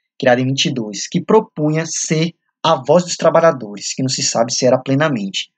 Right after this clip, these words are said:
mas era, no mínimo, um que tentava ser, né? Pode-se dizer que só depois da ditadura de Vargas formaram-se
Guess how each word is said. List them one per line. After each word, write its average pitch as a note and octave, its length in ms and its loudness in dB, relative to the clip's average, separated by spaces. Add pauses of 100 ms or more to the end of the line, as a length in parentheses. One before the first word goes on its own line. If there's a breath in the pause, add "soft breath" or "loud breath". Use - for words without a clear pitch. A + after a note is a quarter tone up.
(100)
mas C#3+ 220 2
era, C#3+ 180 4
no D#3 260 2
mínimo, D#3 460 2 (500)
um D#3+ 400 2 (160)
que D#3+ 180 -2
tentava E3 520 2
ser, A2 320 -6
né? A#2 180 -6 (1200)
Pode-se B3 280 2
dizer F3 340 2
que F#3 100 -2
só G#3+ 200 2
depois F3 360 2
da E3+ 80 4
ditadura C#3+ 560 2
de B2+ 120 -2
Vargas C3 460 0
formaram-se C#3+ 680 0